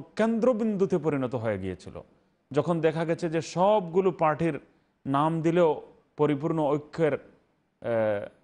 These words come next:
সুফল আমরা লাভ করতে পারবো না, তখন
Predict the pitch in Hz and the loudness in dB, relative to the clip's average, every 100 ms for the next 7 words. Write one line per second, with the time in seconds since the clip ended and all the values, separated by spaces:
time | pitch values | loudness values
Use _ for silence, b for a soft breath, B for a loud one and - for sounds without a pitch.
0 | _ _ _ _ - - 151 165 156 135 | _ _ _ _ -18 -8 -4 0 0 0
1 | 139 135 127 127 127 127 143 120 135 147 | 0 2 2 2 -2 -6 -4 0 2 0
2 | 160 117 - _ _ _ - 160 175 160 | -2 -4 -6 _ _ _ -2 0 0 -2